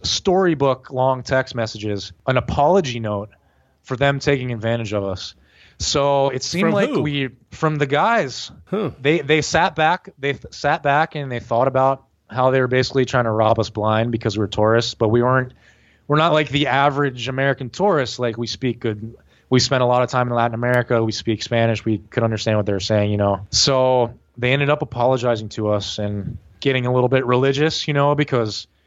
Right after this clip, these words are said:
Speaker 1: my buddy had the Mormon thing going, and that was part of the texting. And that was kinda cool, actually, to receive a, a long apology letter after an event like that. But it was pretty scary when it happened.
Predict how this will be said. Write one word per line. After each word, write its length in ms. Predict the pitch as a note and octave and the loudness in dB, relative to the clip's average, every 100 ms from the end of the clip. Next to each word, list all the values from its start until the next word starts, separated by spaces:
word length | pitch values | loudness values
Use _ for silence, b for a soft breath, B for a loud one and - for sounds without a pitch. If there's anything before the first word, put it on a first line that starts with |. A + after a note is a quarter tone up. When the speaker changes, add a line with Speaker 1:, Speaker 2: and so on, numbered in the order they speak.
| _ - | _ -4
Speaker 1:
my 80 | |
buddy 200 | A2+ B2 | 0 2
had 140 | A#2+ A#2 | 2 0
the 60 | |
Mormon 300 | A#2 A#2+ B2 | 0 0 -2
thing 200 | A#2+ B2 | -2 -2
going, 540 | B2 B2 B2 B2+ B2 A2+ | 0 2 4 4 2 0
and 100 | G#2+ | -2
that 120 | G#2+ | 0
was 100 | G#2+ | 0
part 200 | - A2 | 2 0
of 40 | G#2 | 0
the 60 | - | -2
texting. 640 | A2+ A2+ - A#2 A2 G#2+ b b b b b b - | -2 -2 -4 -4 -4 -6 b b b b b b -2
And 500 | C3+ C3+ C#3 C3 C3 | 2 2 0 -4 -2
that 140 | C3 | 0
was 160 | G#3+ A#3 _ | 0 -2 _
kinda 280 | - A3+ C4 | -4 -2 -2
cool, 340 | G3 A3 C#4 A#3+ | -2 0 2 2
actually, 460 | C#3+ C3+ - C3+ | 0 -2 -2 -4
to 120 | A#2+ C3 | -2 -4
receive 380 | B2 - D#3 D3+ | -6 -4 -2 0
a, 220 | A2 A#2 - | 0 -2 -8
a 60 | - A2+ | -8 -8
long 360 | A2+ A#2 C3 D3 | -4 0 2 0
apology 560 | B2 - B2 C#3 C#3 A#2 | -2 -2 0 2 0 0
letter 400 | A#2 G#2+ G2+ - G#2 G#2 | 0 0 -2 -8 -14 -4
after 380 | G#2+ - A2+ A2 | -2 0 0 0
an 120 | G#2+ | 0
event 260 | G#2 A2+ A2 | 0 0 0
like 180 | G2 G2 | -2 0
that. 340 | G#2 G#2 G#2 | 2 2 0
But 220 | G#2 G#2 | 0 0
it 120 | A2+ | 2
was 120 | E3 G#3+ | 0 0
pretty 220 | G#3+ F3 | 0 0
scary 320 | - D3+ C#3+ | 2 2 2
when 100 | B2+ | 2
it 60 | A2+ | 2
happened. 320 | A#2 G#2+ | 0 0